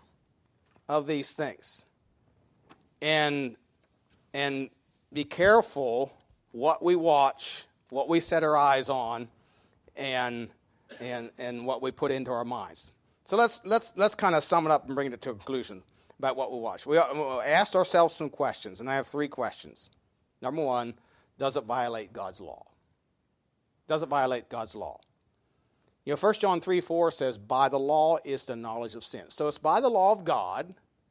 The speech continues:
that we know what sin is, what offends God. You know, so we might ask, uh, considering that, there's three things we might ask concerning violating God's law.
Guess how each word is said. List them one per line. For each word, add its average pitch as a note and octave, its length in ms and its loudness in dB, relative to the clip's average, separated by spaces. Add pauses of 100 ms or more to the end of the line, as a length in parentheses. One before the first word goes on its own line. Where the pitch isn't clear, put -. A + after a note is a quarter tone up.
(140)
that B2+ 180 -8
we E3 140 0
know C3+ 180 -2
what C#3+ 180 -2
sin F3 220 -6
is, - 400 -12 (360)
what D3+ 200 0
offends D#3 340 -4
God. G3+ 320 -6 (1700)
You F#3 120 4
know, E3+ 300 8
so - 160 4
we A3 100 12
might A3+ 220 10
ask, F3+ 520 6
uh, D3+ 220 4 (140)
considering E3+ 500 4
that, C#3 260 6
there's D3+ 200 0
three D#3+ 180 -2
things D#3 260 2
we D#3+ 80 2
might D#3+ 220 6
ask G3+ 360 4
concerning D3 380 0
violating C#3+ 400 6
God's C#3+ 260 6
law. E3+ 260 6